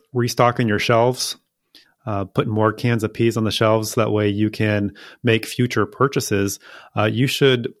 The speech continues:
when you go to take these policy loans from your whole life policy, not only repay them,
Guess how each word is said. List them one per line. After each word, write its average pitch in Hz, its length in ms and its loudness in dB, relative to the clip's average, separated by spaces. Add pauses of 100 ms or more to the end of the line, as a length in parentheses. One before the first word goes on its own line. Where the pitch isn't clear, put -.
when 117 180 0
you 113 100 2
go 139 300 2
to 117 640 0 (140)
take 135 260 0
these 107 180 0
policy 120 480 -2
loans 98 300 -2
from 101 160 -8
your 98 140 -4
whole 107 240 0
life 101 260 0
policy, 127 500 0 (280)
not 117 160 4
only 131 480 0
repay 120 580 -2
them, 101 340 0